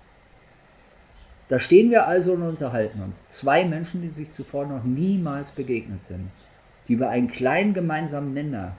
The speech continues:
hier der E eins Fernwanderweg, ins Gespräch kommen, die sich einfach auch, weil es in genau diesem Moment, an genau dieser Stelle passiert,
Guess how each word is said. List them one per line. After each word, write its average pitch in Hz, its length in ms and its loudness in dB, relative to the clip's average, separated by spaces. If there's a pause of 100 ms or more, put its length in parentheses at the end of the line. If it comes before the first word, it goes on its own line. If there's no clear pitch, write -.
(120)
hier 156 460 4 (220)
der 104 180 2
E 107 160 -4
eins 104 220 -6
Fernwanderweg, 117 760 -6 (120)
ins 156 160 -6
Gespräch 165 500 -4
kommen, 87 340 -10 (600)
die 120 140 4
sich 156 400 4 (400)
einfach 170 500 -6
auch, 131 280 -10
weil 135 180 -8
es 127 140 -8
in 127 100 -10
genau 131 560 0
diesem 160 320 -8
Moment, 127 440 -8
an 101 120 -6
genau 120 440 -4
dieser 151 280 -8
Stelle 135 280 -10
passiert, 123 480 -10